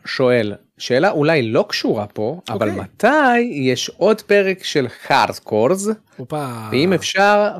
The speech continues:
Speaker 1: פרק על קווסטים, כמו לארי, אינדיאנה ג'ונס, ואולי על כאלו עכשוויים? תודה. אז לשאלתך, אמ, אני לא יודע מתי יהיה עוד פרק של הארדקורס.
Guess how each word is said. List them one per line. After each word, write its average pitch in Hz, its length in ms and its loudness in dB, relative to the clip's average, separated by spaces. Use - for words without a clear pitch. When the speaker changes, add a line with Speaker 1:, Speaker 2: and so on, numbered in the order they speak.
Speaker 1:
פרק 160 340 0
על 117 120 -6
קווסטים, 120 680 -2
כמו 117 260 -2
לארי, 135 760 0
אינדיאנה 113 480 0
ג'ונס, 143 640 -2
ואולי 110 280 0
על 123 100 2
כאלו 117 460 -2
עכשוויים? 113 760 -4
תודה. 170 200 0
אז 113 160 -8
לשאלתך, 156 500 4
אמ, 117 480 0
אני 113 160 -6
לא 156 80 0
יודע 269 120 2
מתי 220 240 2
יהיה 185 160 2
עוד 156 160 0
פרק 156 240 0
של 135 140 -2
הארדקורס. 147 560 -2